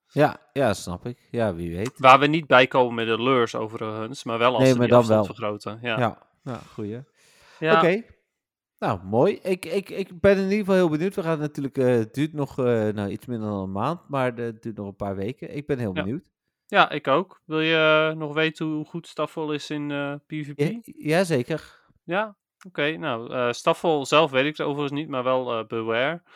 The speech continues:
Speaker 1: Ja?
Speaker 2: Ehm, Beware is, eh, niet zo goed.
Speaker 1: <laughs> Oké. Nou,
Speaker 2: <laughs>
Speaker 1: mooi.
Speaker 2: Ja, hij heeft vooral te weinig, ehm, defense of te weinig H P. Eén van de twee in ieder geval.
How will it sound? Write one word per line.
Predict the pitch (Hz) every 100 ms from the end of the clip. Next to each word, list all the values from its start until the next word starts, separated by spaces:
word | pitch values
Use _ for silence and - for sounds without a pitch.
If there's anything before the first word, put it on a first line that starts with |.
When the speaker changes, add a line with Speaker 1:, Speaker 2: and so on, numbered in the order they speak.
| -
Speaker 1:
Ja? | 123 117 156
Speaker 2:
Ehm, | 135 127 123 123 123 135
Beware | 143 151 175 190 180
is, | 160 -
eh, | 147 135 131 123
niet | 131 185
zo | -
goed. | - 202 - - _ _ _ _ _
Speaker 1:
<laughs> | - - _ _ -
Oké. | 139 127 - - _ - - -
Nou, | 202 135 -
Speaker 2:
<laughs> |
Speaker 1:
mooi. | 135 139
Speaker 2:
Ja, | 135 123
hij | 135 131
heeft | 156 - 151
vooral | 131 - 147 147
te | - 135
weinig, | 131 131 131 127 -
ehm, | 127 123 120 120 123 _ _ _
defense | 139 - 156 196
of | 175
te | -
weinig | 156 147 -
H | 131
P. | 127
Eén | 117 131 135
van | 143
de |
twee | 127 123 117
in | 117
ieder | 110
geval. | - 110 110 107